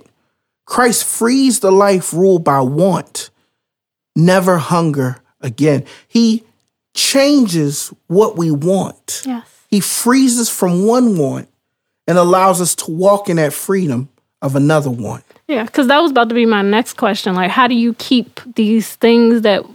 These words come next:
Speaker 2: you know, we need to survive bas-, basically in the right context in our lives? Like, how do we keep it in the right perspective, you know, through this? But this just explained it.
Speaker 1: Yeah,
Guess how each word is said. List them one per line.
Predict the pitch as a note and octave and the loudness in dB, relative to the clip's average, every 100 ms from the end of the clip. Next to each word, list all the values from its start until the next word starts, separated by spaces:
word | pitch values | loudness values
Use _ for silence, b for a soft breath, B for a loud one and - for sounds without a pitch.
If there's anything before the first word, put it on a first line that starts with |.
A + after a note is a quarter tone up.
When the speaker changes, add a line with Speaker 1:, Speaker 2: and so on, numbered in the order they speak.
| - | -2
Speaker 2:
you | B3 | 2
know, | G#3+ | 2
we | G#3 A#3 | 2 2
need | A3 G#3+ C4+ C4+ A#3 | 2 4 4 4 2
to | B3+ A#3 | 0 2
survive | - G3+ G#3+ B3 A3+ | 0 0 2 2 2
bas-, | G3+ G3 - - G3+ G#3+ | 0 -2 -4 -6 -6 0
basically | A3 A3 A3 G#3+ | 2 2 0 0
in | F#3+ G3 | 0 0
the | |
right | F#3+ G#3 G#3 - _ _ _ _ - | 0 0 0 -4 _ _ _ _ -6
context | - A3+ A3 G#3 F#3+ G#3+ | 0 2 2 0 -2 -2
in | G3 | 0
our | F#3 | 0
lives? | F#3 G3 E3 F#3+ | 0 0 0 -2
Like, | G3+ | -2
how | G3+ | 0
do | A3+ | 2
we | A3+ | 0
keep | A3+ C4 A#3+ | 0 -2 0
it | G#3+ | 2
in | G#3 | 2
the | G3 | 0
right | G3 G#3+ G3+ - B B B B B _ - | 0 2 0 -2 B B B B B _ -8
perspective, | - A3+ - - G#3 - G3+ E3+ - - _ _ _ _ | 0 0 0 0 0 0 -4 -4 -6 -16 _ _ _ _
you | - A#3 | 0 2
know, | G#3 G3 - | 2 0 -2
through | A#3 A#3 | 0 2
this? | G#3 G#3 | 0 -2
But | G#3+ G3 - - | -4 -6 -10 -4
this | A3 A3 | -2 -2
just | - G#3 G3+ | -6 -6 -6
explained | F#3+ - A3+ C#4+ A3 | -8 -4 -2 0 -2
it. | - - F3+ | -4 -6 0
Speaker 1:
Yeah, | F3+ B2+ | 2 0